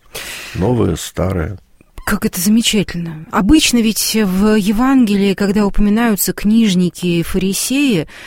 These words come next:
Speaker 2: они упоминаются в ином контексте.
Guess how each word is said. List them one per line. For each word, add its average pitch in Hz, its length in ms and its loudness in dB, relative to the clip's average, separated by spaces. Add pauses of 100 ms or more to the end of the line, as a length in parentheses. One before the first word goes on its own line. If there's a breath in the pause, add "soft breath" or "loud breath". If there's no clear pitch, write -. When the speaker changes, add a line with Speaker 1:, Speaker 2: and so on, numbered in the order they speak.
(320 loud breath)
Speaker 2:
они 220 380 2
упоминаются 208 1300 0 (140)
в 202 260 0
ином 220 400 2
контексте. 180 840 -4